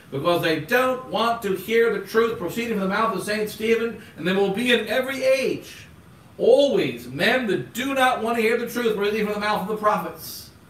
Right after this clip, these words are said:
And there will be prophets in every age. We must be the prophets in our age. There will be prophets in every age. And the prophets speak the truth.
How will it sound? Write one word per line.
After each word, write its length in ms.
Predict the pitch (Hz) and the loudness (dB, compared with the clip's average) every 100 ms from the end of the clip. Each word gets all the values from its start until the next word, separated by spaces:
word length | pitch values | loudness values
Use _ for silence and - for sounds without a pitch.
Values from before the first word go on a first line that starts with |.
| - - - - | -18 -18 -20 -16
And 100 | - | -6
there 120 | 131 185 | 2 4
will 140 | 214 | 4
be 80 | 196 | 2
prophets 440 | 202 190 190 180 | 2 2 2 -2
in 80 | 175 | -4
every 260 | 180 180 214 | -2 -2 0
age. 440 | 226 - - - - - - | -2 -2 -10 -20 -20 -20 -8
We 140 | 175 | -4
must 200 | 220 190 | -2 -2
be 80 | 170 | -2
the 80 | 165 | -4
prophets 420 | 175 160 151 151 | -2 -2 -4 -8
in 100 | 165 | -10
our 300 | 151 202 190 | -6 -4 -2
age. 280 | 131 117 - - - - - - 127 | -4 -6 -14 -18 -20 -20 -20 -18 -6
There 100 | 151 | -4
will 80 | |
be 100 | 165 | -2
prophets 480 | 170 190 240 254 240 | -2 -2 -2 -4 -6
in 100 | 208 | -6
every 360 | 185 233 247 202 | -4 -6 -4 -4
age. 540 | 143 - - - - - - - - - - - - - - - - | -4 -6 -12 -20 -20 -20 -20 -20 -20 -20 -20 -20 -20 -20 -20 -20 -12
And 140 | 143 151 | -8 -6
the 60 | |
prophets 460 | 147 156 160 196 196 | -2 2 2 0 -4
speak 300 | - 143 139 | -6 -8 -6
the 60 | 165 | -10
truth. 380 | - 214 220 | -4 -2 -2